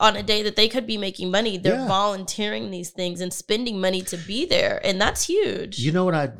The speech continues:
Speaker 2: realized, though? 'Cause, you know, I went around and talked to all the vendors.
Speaker 1: Mm-hmm.
Speaker 2: Do you realize that the, the,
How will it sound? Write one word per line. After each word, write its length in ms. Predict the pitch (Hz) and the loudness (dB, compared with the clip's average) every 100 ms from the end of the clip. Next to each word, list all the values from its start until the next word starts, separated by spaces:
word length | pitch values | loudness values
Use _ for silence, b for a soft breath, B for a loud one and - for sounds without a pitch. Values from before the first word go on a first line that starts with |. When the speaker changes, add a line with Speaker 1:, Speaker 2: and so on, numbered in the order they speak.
| 95 | -2
Speaker 2:
realized, 420 | 120 139 151 156 | 0 2 0 -2
though? 100 | 123 | -4
'Cause, 180 | - 101 | -4 -4
you 60 | |
know, 80 | 107 98 - | -2 -4 -6
I 40 | |
went 180 | 95 117 | -4 -2
around 220 | 107 104 | -2 -2
and 100 | 98 | -4
talked 240 | - 123 113 | -4 -6 -4
to 80 | |
all 80 | 92 | -4
the 80 | 85 | -6
vendors. 340 | 78 80 151 | -14 -20 -16
Speaker 1:
Mm-hmm. 380 | 214 214 202 202 240 _ _ | -10 -8 -10 -12 -18 _ _
Speaker 2:
Do 60 | 110 | -20
you 200 | 156 175 _ _ - | -20 -20 _ _ -4
realize 420 | 139 135 131 110 | 0 2 0 0
that 260 | 104 - _ _ _ 95 | -2 -4 _ _ _ -20
the, 260 | 92 87 80 - _ _ _ _ _ _ _ _ | -20 -20 -20 -20 _ _ _ _ _ _ _ _
the, 280 | 98 92 80 | -8 -8 -8